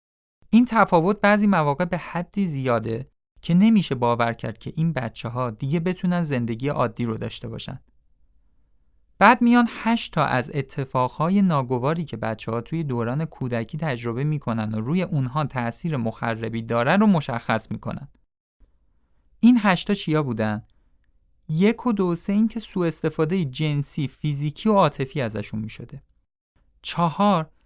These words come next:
شاهد این باشن که از مادرهاشون سوء استفاده می‌شده. پنج، فرزند طلاق بوده باشن یا اولیاشون از هم جدا زندگی بکنن. شش و هفت و هشت هم این که اولیای اونها مجرم، بیمار روانی یا معتاد باشن.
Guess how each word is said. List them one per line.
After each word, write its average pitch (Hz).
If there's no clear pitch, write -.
شاهد 180
این 220
باشن 220
که 220
از 156
مادرهاشون 143
سوء 113
استفاده 110
می‌شده. 120
پنج، 202
فرزند 165
طلاق 170
بوده 135
باشن 123
یا 156
اولیاشون 165
از 160
هم 170
جدا 135
زندگی 107
بکنن. -
شش -
و 185
هفت 143
و 147
هشت 165
هم 139
این 156
که 135
اولیای 139
اونها 123
مجرم، 135
بیمار 170
روانی 165
یا 185
معتاد 113
باشن. -